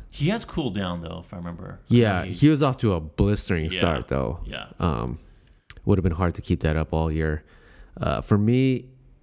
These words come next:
Speaker 2: so I, I, I gave him the same resolution that I gave LeBron, actually, which is, um, the free throw shooting. Like, as it's,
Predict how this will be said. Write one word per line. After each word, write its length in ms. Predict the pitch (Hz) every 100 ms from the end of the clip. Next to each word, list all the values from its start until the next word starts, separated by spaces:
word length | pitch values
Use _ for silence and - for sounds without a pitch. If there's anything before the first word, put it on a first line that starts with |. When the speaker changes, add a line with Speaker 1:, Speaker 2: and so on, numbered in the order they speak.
| - - - -
Speaker 2:
so 240 | - 101
I, 260 | - 101 113
I, 220 | - 101 101
I 140 | 101
gave 280 | 98 107 104
him 260 | 98 101 98
the 100 | 92
same 380 | - 92 90 90
resolution 520 | 87 80 82 82 90
that 100 | 82
I 60 | 78
gave 260 | 82 80
LeBron, 480 | 71 82 76 73 67 - - - -
actually, 460 | - - - - - _ _ - -
which 200 | - -
is, 240 | 78 71
um, 280 | 62 65 76
the 100 | -
free 160 | 87 82
throw 160 | - 85
shooting. 340 | - - - - - _ _ _ - - - _ - - - _
Like, 160 | 101 98
as 200 | 107 95 - - - _ - - -
it's, 220 | 127